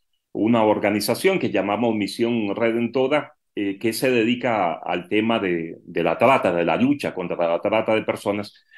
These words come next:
Entonces, eh, promovemos mucho, pues, todo lo que es la prevención, el, el hablar, eh, para informar a las personas sobre esta, eh, este tema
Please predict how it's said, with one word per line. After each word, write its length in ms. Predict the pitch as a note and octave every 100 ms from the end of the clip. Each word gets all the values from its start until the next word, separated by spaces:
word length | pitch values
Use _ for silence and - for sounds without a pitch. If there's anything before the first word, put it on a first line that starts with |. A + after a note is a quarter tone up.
| - -
Entonces, 640 | A#2+ B2 C#3 B2+ C#3 -
eh, 80 | A2+
promovemos 640 | A#2+ A2+ A2 A#2 B2+ C3
mucho, 340 | A#2+ B2 C3+ -
pues, 160 | F2+
todo 240 | C3+ C3 A#2+
lo 140 | G#2
que 220 | G#2+ G2
es 60 | A#2
la 140 | A2+
prevención, 1080 | G2+ F#2+ E2 D#2+ - A2 A#2+ B2 A2+ F#2+ E2+ E2
el, 380 | F2 E2+ E2+ D#2+
el 160 | F2+
hablar, 680 | E2 E2 F#2+ A2+ A#2 G2+ F2 - _ _ _ -
eh, 360 | F2 F2 D#2 -
para 560 | F#2 E2+ E2 D#2+ - -
informar 580 | - G#2+ G2+ F#2+ F#2+ A2
a 60 | B2
las 160 | A2
personas 520 | - - - A#2 C3 B2+
sobre 260 | F#2 F#2
esta, 400 | G2+ A#2 G2+ F#2 -
eh, 340 | - F#2+ -
este 300 | G2 G#2 A#2
tema 580 | G#2+ G#2+ A2 G#2+ F#2 -